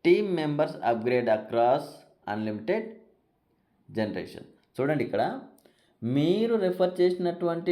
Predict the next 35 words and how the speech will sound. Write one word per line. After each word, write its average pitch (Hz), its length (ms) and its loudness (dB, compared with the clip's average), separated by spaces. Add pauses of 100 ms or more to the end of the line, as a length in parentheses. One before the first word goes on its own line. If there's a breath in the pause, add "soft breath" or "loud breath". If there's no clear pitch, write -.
డైరెక్ట్ 147 540 4
రెఫరల్ 170 420 4
మీదనే 160 500 0
కాకుండా 135 600 2 (720 loud breath)
మ్-, 120 260 -2 (340)
మీరు 139 320 2
డ-, 147 220 -6
రెఫర్ 127 320 2
చేసిన 165 300 -2
డైరెక్ట్ 143 400 4
రెఫరల్ 151 480 2
వాళ్ళు 139 300 6
కూడా 202 200 2
వేరే 170 260 6
వాళ్ళకి 175 300 6
రెఫర్ 143 300 0
చేస్తే 151 260 2 (100)
వాళ్ళ 120 360 8
మీద 160 260 0
కూడా 160 280 2
ఈ 143 120 -2
ఇన్కమ్ 139 320 0
రావడం 120 340 6
జరుగుతుంది. - 420 -4 (580 loud breath)
కానీ 165 160 6
ఎప్పటి 185 280 2
నుండి? 180 300 8 (880 soft breath)
మీరు 180 220 4
కనీసం, 190 400 2 (240)
మీరు 180 220 0
కేవలం 196 380 4
ఇద్దరికే 190 340 2
రెఫర్ 175 300 2
చేసి 160 200 -2
ఉన్నారనుకోండి, 107 640 -2